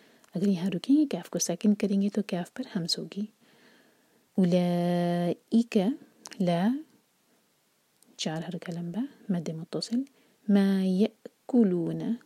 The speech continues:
یا cut آف sound اور سکون کے بعد کاف، تو کاف پر زور۔ یأکلون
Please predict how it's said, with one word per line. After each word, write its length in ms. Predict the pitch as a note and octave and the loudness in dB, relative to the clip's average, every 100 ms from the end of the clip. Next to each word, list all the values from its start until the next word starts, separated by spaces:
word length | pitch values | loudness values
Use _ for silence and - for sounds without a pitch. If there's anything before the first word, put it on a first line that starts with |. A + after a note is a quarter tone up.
| _ _ _ _ _ _ _ _ _ _ _ | _ _ _ _ _ _ _ _ _ _ _
یا 240 | A3 F3+ A3 - - - _ _ - | 0 4 4 2 -20 -20 _ _ -4
cut 180 | F3 | -4
آف 140 | E3+ - | -4 -8
sound 300 | - G3+ D4+ _ _ _ _ _ _ | -6 -2 -4 _ _ _ _ _ _
اور 80 | F#3+ | -4
سکون 360 | - - G3 F3 | -2 0 0 0
کے 100 | E3 | -2
بعد 160 | D3+ | -6
کاف، 340 | - F3+ A3+ - - - | -8 -8 -8 -12 -18 -8
تو 80 | F3+ | -6
کاف 200 | - - - | -6 -14 -12
پر 80 | E3+ | -12
زور۔ 240 | - F#3 - - | -10 -12 -12 -2
یأکلون 1080 | G3 - - _ _ B3 A#3 F3+ E3+ E3 | -2 -2 -12 _ _ 4 4 4 0 -4